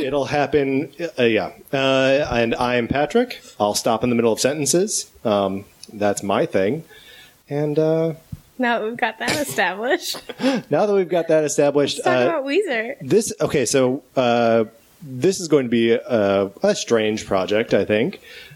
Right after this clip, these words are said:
Speaker 1: um, because we've both been Weezer fans for most of our adult music listening lives,
Speaker 2: Yes.
Speaker 1: yes? Um, but, uh, that's, that's going to be,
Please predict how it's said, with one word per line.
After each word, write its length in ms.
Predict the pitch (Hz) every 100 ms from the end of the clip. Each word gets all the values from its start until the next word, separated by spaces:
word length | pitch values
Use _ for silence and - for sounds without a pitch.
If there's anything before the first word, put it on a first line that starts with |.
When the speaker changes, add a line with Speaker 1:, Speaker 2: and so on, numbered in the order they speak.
| -
Speaker 1:
um, 420 | 107 107 104 104 - - - - _ -
because 380 | 110 117 107
we've 300 | 101 113 147
both 280 | 127 123 135
been 240 | 127 113 104
Weezer 320 | 110 127 107
fans 400 | - 98 95 92
for 600 | - 107 98 92 90 90 - _ _ - - - -
most 280 | 131 120 -
of 80 | 110
our 180 | 107
adult 400 | 104 101 107 110
music 360 | 120 113 107 104
listening 340 | 117 113 117
lives, 440 | 113 113 131 151 240
Speaker 2:
Yes. 500 | 196 120 - - - - - _
Speaker 1:
yes? 80 | 120
Um, 400 | 110 104 101 95 - - _ _ _ - - - _
but, 300 | 120 120 110
uh, 220 | 117 107
that's, 320 | 117 131 143 - -
that's 240 | 131 139 -
going 180 | 185 180
to 40 |
be, 240 | 139 131